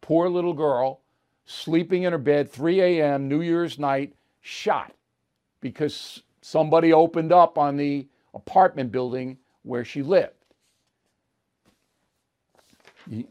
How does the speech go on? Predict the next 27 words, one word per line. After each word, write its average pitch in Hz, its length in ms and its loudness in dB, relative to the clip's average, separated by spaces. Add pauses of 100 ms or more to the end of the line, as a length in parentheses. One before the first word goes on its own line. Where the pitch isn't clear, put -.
(160)
you 117 80 -8
know, 113 240 -10
if 113 120 -14
you 113 120 -8
don't 151 320 0
get 180 160 -4
the 175 80 -10
criminals 165 580 -10
under 135 220 -12
control, 123 720 -10 (420)
we 123 140 -6
are 131 100 -4
going 135 300 -6
to 127 80 -12
lose 120 840 -8 (220)
our 107 120 -8
communities. 104 760 -14 (800)
We've 123 100 -2
already 160 200 0
lost 147 340 2
them 113 120 -10
in 95 80 -12
San 92 220 -14
Francisco, 170 600 -8 (240)
Portland, 101 360 -10
Oregon, 165 480 -2 (220)
Seattle, 151 680 -4